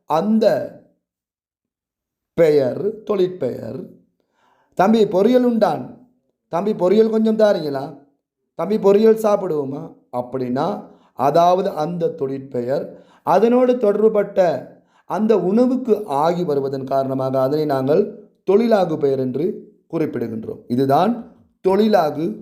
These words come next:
பெயர் என்று சொல்லுகின்றோம். அடுத்து ஏழாவது எண்ணல் அளவையாகு பெயர். பாருங்க,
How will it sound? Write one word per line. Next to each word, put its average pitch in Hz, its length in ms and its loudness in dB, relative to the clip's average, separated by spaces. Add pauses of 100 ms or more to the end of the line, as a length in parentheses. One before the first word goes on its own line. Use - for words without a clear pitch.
(200)
பெயர் 143 300 -2
என்று 123 240 -6 (520)
சொல்லுகின்றோம். 95 600 -6 (1400)
அடுத்து 202 400 2
ஏழாவது 147 500 -2 (1160)
எண்ணல் 208 480 4
அளவையாகு 143 680 0
பெயர். 120 340 -10 (960)
பாருங்க, 139 360 2